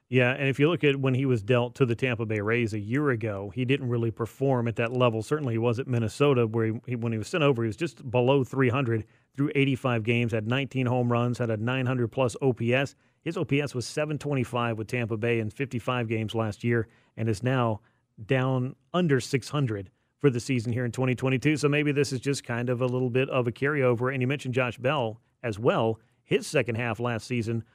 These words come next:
I thought, was kind of the beginning of him maybe finding what he had in Pittsburgh in that very good year about three or four years ago. So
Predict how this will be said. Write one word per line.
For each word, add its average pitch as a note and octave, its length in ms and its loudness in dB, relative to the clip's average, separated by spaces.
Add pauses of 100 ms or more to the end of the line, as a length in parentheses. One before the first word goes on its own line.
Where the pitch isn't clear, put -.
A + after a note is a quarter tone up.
I B2 120 -2
thought, B2 240 -2
was G#2+ 140 -6
kind B2 160 -4
of A#2 40 -4
the A2 80 -2
beginning A2+ 380 2
of G#2+ 80 -6
him B2 160 -2
maybe A#2+ 240 0
finding C3 420 -2
what B2 140 -2
he A#2 80 -2
had A#2+ 160 -2
in A#2 100 -4
Pittsburgh B2 500 0 (300)
in B2 120 0
that B2 140 0
very B2 260 2
good A2+ 220 2
year A#2 140 0
about A#2 220 -4
three B2 160 -4
or G#2+ 40 -6
four C3 220 -2
years G#2+ 280 -4
ago. G2+ 260 -6
So A2 280 0